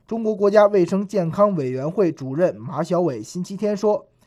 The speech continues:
疫情形势严峻复杂，病毒传染性有增强趋势。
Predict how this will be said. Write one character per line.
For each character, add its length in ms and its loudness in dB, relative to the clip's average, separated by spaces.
疫 160 -8
情 220 -2
形 200 -2
势 220 -2
严 180 0
峻 200 -2
复 180 -4
杂， 300 -4
病 200 -2
毒 200 -6
传 220 -4
染 160 -2
性 260 -6
有 280 -12
增 240 -6
强 260 -8
趋 200 -6
势。 260 -8